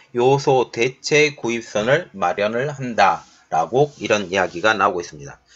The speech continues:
그래서 이전에도 일본이나 인도네시아, 베트남에서 많이 구했는데 베트남도 지금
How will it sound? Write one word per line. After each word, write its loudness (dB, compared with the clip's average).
그래서 4
이전에도 0
일본이나 -4
인도네시아, -4
베트남에서 -2
많이 -4
구했는데 -2
베트남도 -2
지금 -8